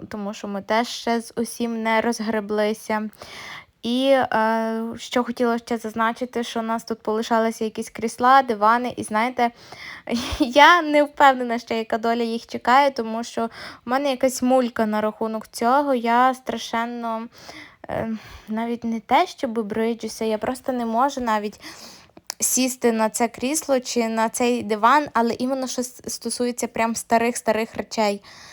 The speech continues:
Е, я от ще, е, меблі, наприклад, для зберігання від інших людей, я ще нормально ставлюся. А от що стосується крісел, ліжок, де люди спали, сиділи,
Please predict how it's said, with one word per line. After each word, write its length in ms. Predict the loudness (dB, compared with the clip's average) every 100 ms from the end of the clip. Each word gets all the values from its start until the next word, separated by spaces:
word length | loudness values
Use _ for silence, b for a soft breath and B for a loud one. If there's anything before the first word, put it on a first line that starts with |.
| B B B -16 -8
Е, 340 | -4 -4 -4 -6 -2
я 420 | 4 8 8 6 2 _ _ _
от 180 | -2 0
ще, 680 | -4 -6 0 6 8 8 6 2
е, 320 | 2 4 4
меблі, 460 | 6 6 4 2
наприклад, 500 | -2 -2 -4 -4 -8
для 200 | 0 0
зберігання 960 | 2 0 0 2 2 2 2 0 -2 -4 -8 B B B -6
від 240 | -4 -2
інших 380 | -2 0 -2 -2
людей, 320 | 0 2 2
я 100 | 0
ще 180 | -2 -2
нормально 480 | 0 0 0 0 -2
ставлюся. 580 | 2 2 2 -2 -2 2
А 120 | 2
от 120 | 2
що 220 | -4 -8
стосується 520 | -8 -8 -2 -2 -2 -6
крісел, 580 | -6 -6 2 2 2
ліжок, 540 | 0 0 0 2 0 0
де 200 | -2 -4
люди 320 | -2 -4 -6
спали, 580 | -4 4 6 6 2 -4
сиділи, 680 | -6 -8 -6 -2 0 0